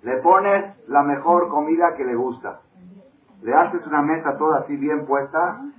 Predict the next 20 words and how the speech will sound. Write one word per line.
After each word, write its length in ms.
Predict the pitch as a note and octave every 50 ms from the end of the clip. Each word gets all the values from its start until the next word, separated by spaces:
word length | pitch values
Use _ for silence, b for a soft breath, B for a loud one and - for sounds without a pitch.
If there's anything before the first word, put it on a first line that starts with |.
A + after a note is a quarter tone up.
| A2
y 100 | A2+ C3
después 1160 | C3 C#3 C#3+ C#3+ C#3 - - - F#3 G#3 A3 A#3 A#3+ B3 A#3+ A#3 A3+ G#3 G3+ F3+ D3+ - - - - - - _ _ _ _ _ _ _ _ -
que 80 | -
acabó 460 | - - - - D#3+ E3 D#3 E3 E3 D#3+
de 160 | D3 - -
cenar, 600 | C3 A#2+ A2+ A2+ A#2+ B2+ C#3+ - F3+ F#3 - - - _ _ _ _ _
'Mira, 280 | - C#3 D3 C#3+ C#3+ C3+
mi 140 | B2+ B2 A#2+
vida, 360 | B2 B2+ C3 C3 B2 B2 A#2+
es 120 | A#2 A2+
que 100 | - A#2
necesito'", 560 | G#2 G#2+ A2+ G#2+ - C3 B2+ A2+ A2+ A2+ A2
con 160 | A2+ G#2 F#2+ G2+
mucho 260 | G2+ G2+ - F#2+ F#2
gusto, 260 | F2+ F2 - - F2
mi 120 | F2 F2+ F2
reina. 320 | F2 - - - - - _ _ _ _ _ _ _ _ _ _ _ _ _ _ _ _ _ _ F#3+ F#3+ _ _ F#3+ G3 G#3 G#3 G#3 G#3+ _ _ _ _ _ _ _ - - - - - - _ -
Hay 160 | - C3+ -
un 100 | - -
secreto, 760 | - G3+ - - F3+ G3 G3+ G#3 G3+ F#3+ F3 - - - -